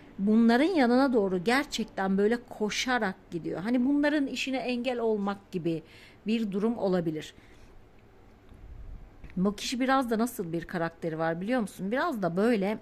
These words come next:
<clears throat> hani şey gibi. Hani böyle çok eğlenceli falan gibi nitelendirirsin ya, hani böyle, e, herkesi güldüren, eğlenceli birisi ama için,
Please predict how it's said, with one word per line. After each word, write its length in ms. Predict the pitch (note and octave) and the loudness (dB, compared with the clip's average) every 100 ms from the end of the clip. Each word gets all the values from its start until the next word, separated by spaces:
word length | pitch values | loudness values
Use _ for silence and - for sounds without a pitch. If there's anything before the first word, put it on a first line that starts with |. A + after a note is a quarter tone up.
| - | -12
<clears throat> 280 | - - G3 | -20 -8 -4
hani 180 | G3 G#3+ | -2 -2
şey 260 | - G3+ F#3 | 0 -2 -2
gibi. 260 | F3+ D#3+ - - - - - - - - - - - - | -4 -8 -12 -20 -20 -20 -20 -20 -20 -20 -20 -20 -20 -16
Hani 160 | - D#4 | -4 -2
böyle 120 | E4+ | -2
çok 260 | D#4+ D#4+ - | -2 -6 -2
eğlenceli 480 | C4 B3+ B3+ B3+ | 0 2 2 -2
falan 380 | C4 A3+ A#3+ B3+ | -4 -4 0 2
gibi 360 | A3+ F#3 F#3 F#3+ | 2 0 -2 -2
nitelendirirsin 840 | G3 A3+ G3+ G3 G3+ G#3+ B3 B3+ | -4 -2 -2 0 -2 -4 -4 -6
ya, 180 | F3+ F3 | -4 -4
hani 200 | F3+ F3 | -6 -4
böyle, 340 | E3 D#3+ D#3+ - - - - - - - - - | -4 -4 -8 -10 -20 -20 -20 -20 -20 -20 -20 -10
e, 320 | E3 D#3+ D#3+ F3+ | -6 -4 -4 0
herkesi 520 | G#3 G3+ - F#3+ F3 | 0 0 -4 -6 -6
güldüren, 760 | F#3+ F3+ D#3+ F3 E3 E3 F3 - | -2 -2 -2 -4 -2 -2 -4 0
eğlenceli 640 | G3 F#3 F#3 F3+ F#3+ F#3 | 0 2 0 0 -2 -2
birisi 420 | E3+ D#3+ - C4+ - - - - | -4 -8 -6 -6 -6 -20 -20 -6
ama 240 | G3+ G3 | -2 -2
için, 600 | - G#3 - - G3+ G3 | -2 -8 -4 -2 0 -2